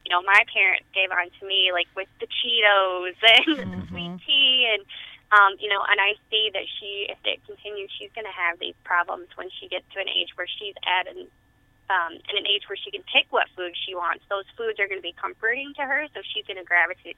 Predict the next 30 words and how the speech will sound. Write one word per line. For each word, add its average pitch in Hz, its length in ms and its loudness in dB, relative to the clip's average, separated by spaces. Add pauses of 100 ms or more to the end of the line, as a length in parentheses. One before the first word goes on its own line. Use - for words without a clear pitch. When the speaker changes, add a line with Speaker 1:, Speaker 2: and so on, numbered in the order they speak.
Speaker 1:
towards 170 300 -4
the 180 80 -14
junk 170 240 -6 (160)
food 165 400 -12
or 175 240 -8
the 185 80 -12 (160)
soda 175 560 -2
or 196 80 -10
whatever 185 320 -2
that 185 240 -4
is, 175 240 -6 (580)
and 185 380 4
that 233 160 6
just 214 160 -10
sets - 240 -4 (320)
up 170 120 2 (360)
her 180 400 2
for 220 140 -2 (100)
failure. 233 560 -4 (240)
Speaker 2:
Right. 175 320 -8
Speaker 1:
Um, 175 400 0 (480)
and 208 160 6
it's - 240 -8
just, 214 320 2
it's, - 320 -4
it's 214 160 -6 (320)
really 208 320 0
hard 185 800 2
<laughs> - 100 -4
to 359 420 2